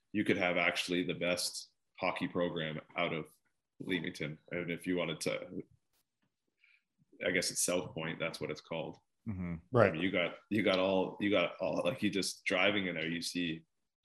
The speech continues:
Speaker 1: you know, all the big names, Colasani, Mastronardi, Dechako. Like, y-, if these guys just funneled their money, they would have the best hockey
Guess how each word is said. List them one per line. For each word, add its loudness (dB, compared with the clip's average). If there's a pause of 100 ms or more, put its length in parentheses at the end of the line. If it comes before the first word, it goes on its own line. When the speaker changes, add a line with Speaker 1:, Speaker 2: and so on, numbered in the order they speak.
(100)
Speaker 1:
you -8
know, -2
all 0
the -4
big -2
names, -2
Colasani, -4
Mastronardi, -6
Dechako. -4
Like, -4
y-, -6
if -4
these 2
guys 4
just -4
funneled 2
their -4
money, 0
they -2
would -6
have -6
the -14
best -4
hockey -4